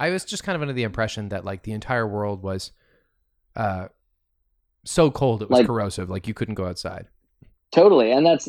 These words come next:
Speaker 2: that's kind of the way they made it seem. And, and I think it was in, in parts, but
Speaker 1: Yeah.
Speaker 2: he's like, "At least there's a couple parts." And then it just so happened that,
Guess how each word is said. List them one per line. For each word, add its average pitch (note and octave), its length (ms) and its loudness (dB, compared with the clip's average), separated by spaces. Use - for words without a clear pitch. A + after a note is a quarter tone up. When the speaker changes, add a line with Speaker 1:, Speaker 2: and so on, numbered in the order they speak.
Speaker 2:
that's D3+ 200 4
kind E3 160 2
of D3+ 60 0
the D3 80 6
way C#3+ 140 6
they C3+ 120 2
made B2+ 240 0
it A#2 180 -2
seem. A#2+ 460 -2
And, C3+ 240 -2
and C3 180 0
I B2+ 120 0
think E3 200 2
it C3+ 100 0
was A#2+ 420 2
in, G#2 260 -6
in G#2 220 -10
parts, - 520 -4
but G2 220 -4
Speaker 1:
Yeah. G2 80 -6
Speaker 2:
he's G#2 200 2
like, F#2 260 0
"At G2+ 180 -4
least G#2+ 300 2
there's G2 200 0
a - 160 -10
couple G#2+ 280 -2
parts." F#2+ 480 -4
And B2+ 160 2
then B2+ 120 4
it A#2 120 4
just - 200 -6
so B2+ 160 8
happened G#2 520 -2
that, F#2 200 -4